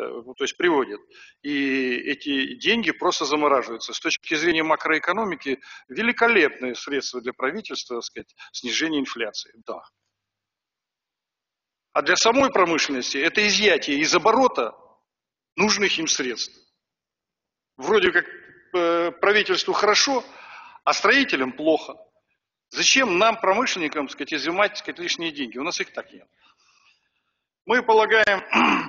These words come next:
<clears throat> э, что исключение недобросовестного члена, <clears throat> который нарушил,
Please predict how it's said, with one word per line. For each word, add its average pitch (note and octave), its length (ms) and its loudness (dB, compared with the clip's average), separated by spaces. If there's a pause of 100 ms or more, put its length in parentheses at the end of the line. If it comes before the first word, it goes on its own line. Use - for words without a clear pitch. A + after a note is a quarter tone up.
(360)
<clears throat> E3 400 -4
э, D3 40 -2
что F3+ 520 4 (240)
исключение D#3+ 600 2
недобросовестного D3+ 1000 0
члена, C3+ 600 0
<clears throat> - 480 -10
который D3 320 -4
нарушил, D#3+ 720 -2